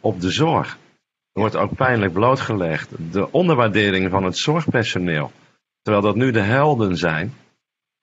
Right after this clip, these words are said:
Hè, we hebben met z'n allen staan klappen, ik ook, in mijn straat. Eh, en een flink deel hier werkt in de zorg. Maar, eh, we zijn eigenlijk, eh, het cement van de samenleving, hè,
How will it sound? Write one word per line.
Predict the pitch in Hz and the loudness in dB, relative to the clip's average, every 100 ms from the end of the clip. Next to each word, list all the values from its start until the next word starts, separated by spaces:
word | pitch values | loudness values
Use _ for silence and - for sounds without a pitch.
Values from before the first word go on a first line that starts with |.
| _ | _
Hè, | - 110 | -4 0
we | |
hebben | 117 107 | 2 2
met | 107 107 | 2 2
z'n | |
allen | - 135 | 2 2
staan | 127 101 95 | 2 -2 -2
klappen, | 156 175 - 92 113 | 0 2 2 2 0
ik | 127 | 0
ook, | 127 101 147 | 2 2 0
in | 110 101 | -2 0
mijn | 92 85 | 0 -2
straat. | - 90 107 156 - _ _ _ _ _ _ _ | -2 -2 -2 -4 -14 _ _ _ _ _ _ _
Eh, | - 92 87 | -8 -4 -2
en | 92 | 0
een | 98 | 0
flink | 120 120 113 | 0 0 2
deel | 110 104 | 2 2
hier | 101 101 92 87 | 2 2 0 0
werkt | 90 127 135 | 0 0 0
in | 107 101 | 0 0
de | 90 | 0
zorg. | 90 85 113 147 - _ _ _ _ _ _ | 2 2 2 -2 -12 _ _ _ _ _ _
Maar, | - 92 92 101 107 - | -2 0 2 0 -2 -4
eh, | - 95 92 82 67 - - | -2 0 0 0 -4 -10 -12
we | - | -8
zijn | - 92 98 | -2 -2 0
eigenlijk, | 82 131 156 127 104 113 147 101 | 0 2 2 2 2 2 0 -6
eh, | - 82 92 78 - 87 50 78 | -6 -4 -2 -4 -4 -4 -4 -6
het | 95 | -6
cement | - - 107 113 143 147 | -6 -2 0 2 0 0
van | - 101 | 0 0
de | |
samenleving, | 95 165 196 165 127 92 87 | 0 -2 -2 0 2 2 0
hè, | 90 | -2